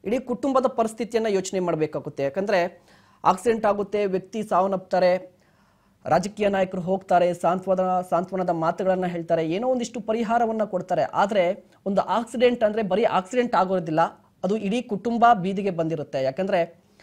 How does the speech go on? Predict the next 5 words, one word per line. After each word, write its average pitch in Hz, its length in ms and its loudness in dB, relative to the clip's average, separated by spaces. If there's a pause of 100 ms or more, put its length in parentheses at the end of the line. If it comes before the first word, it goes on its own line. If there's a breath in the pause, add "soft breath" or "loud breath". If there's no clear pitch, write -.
(280 soft breath)
ಆ 190 80 6
ವ್ಯಕ್ತಿ 226 360 0
ಇಡೀ 240 300 -2
ಕುಟುಂಬದ 220 520 0 (200)
ಆಧಾರವಾಗಿರ್ತಾನೆ, 175 1080 0